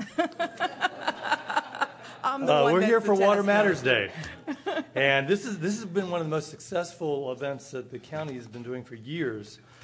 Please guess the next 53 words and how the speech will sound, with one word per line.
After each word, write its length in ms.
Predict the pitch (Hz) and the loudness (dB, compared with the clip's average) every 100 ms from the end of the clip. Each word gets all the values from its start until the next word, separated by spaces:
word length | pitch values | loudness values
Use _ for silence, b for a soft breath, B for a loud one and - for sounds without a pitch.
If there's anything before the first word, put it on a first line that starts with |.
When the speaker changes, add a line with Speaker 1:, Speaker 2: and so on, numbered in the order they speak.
| B B - | B B -8
Speaker 2:
um, 320 | 123 123 127 | -2 -2 -4
in, 300 | 139 139 147 | -6 -6 -6
in 400 | 175 139 131 123 | -8 -8 -8 -6
making 240 | 151 160 | -6 -6
sure 180 | 156 175 | -8 -6
that 80 | 143 | -4
we 140 | 131 | -6
conserve 480 | 147 131 123 165 135 | -8 -12 -10 -6 -6
water 320 | 120 139 131 | -2 -2 -2
throughout 320 | 123 135 131 120 | -6 -8 -8 -8
the 40 | - | -10
county. 320 | 143 113 107 _ b b b b - | -8 -8 -12 _ b b b b -16
In 120 | 120 | -2
fact, 260 | 156 156 | 0 0
it's 140 | 131 - | -4 -4
so 200 | 190 196 | 0 0
successful, 560 | 190 - - 143 - | -2 -8 -4 -4 -2
I 100 | 135 | -2
think, 180 | 127 143 | -2 -6
that 120 | 131 | -4
every 180 | 135 143 | -4 -4
one 200 | 139 147 | -4 -2
of 80 | 139 | -4
us, 140 | 110 - | -8 -14
one 320 | 170 147 147 160 | -14 -6 -4 -2
of 100 | 123 | -4
us 160 | 110 | -8
now 220 | 127 127 | -6 -6
feels 420 | 120 139 123 110 - b b b 135 | -6 -6 -8 -10 -20 b b b 0
guilty 420 | 160 160 160 131 | 2 2 -2 -4
when 180 | 127 131 | -4 -4
we 80 | |
leave 160 | 127 131 | -6 -6
the 80 | 120 | -4
water 200 | 127 123 | -4 -4
running, 360 | 123 147 147 | -2 -2 -4
when 100 | 131 | -6
we 100 | 123 | -8
brush 280 | 117 127 123 | -6 -8 -8
our 80 | 120 | -10
teeth, 360 | - 180 170 - B B B | -6 -4 -6 -12 B B B
which 180 | - 113 | -16 -14
we, 140 | 117 92 | -10 -8
I 80 | |
know, 340 | 107 117 113 139 | -6 -6 -6 -8
I 60 | |
know 220 | 117 113 107 | -8 -10 -10
Mark 260 | 107 107 | -12 -14
doesn't 200 | 123 101 | -12 -10
do 100 | 123 | -10
that, 160 | 156 170 | -10 -12
right, 140 | 151 | -14
Mark? 140 | 160 | -16